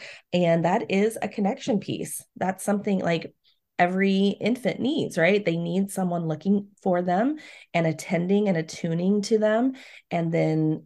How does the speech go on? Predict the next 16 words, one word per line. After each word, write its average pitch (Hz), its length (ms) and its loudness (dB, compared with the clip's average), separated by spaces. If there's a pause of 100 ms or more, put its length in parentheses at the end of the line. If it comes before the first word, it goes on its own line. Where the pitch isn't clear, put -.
(140)
connection 160 1040 -2 (180)
is 165 120 -2
established. - 680 -6
And 175 140 0
it's 165 180 -4
when 190 220 2
that 156 180 -2
connection's 170 460 -4
not 156 180 -2
there 190 160 2
that - 140 -2
we 180 80 -2
have 165 200 -8
these 165 200 -8
other 151 300 -4
disordered 156 680 -4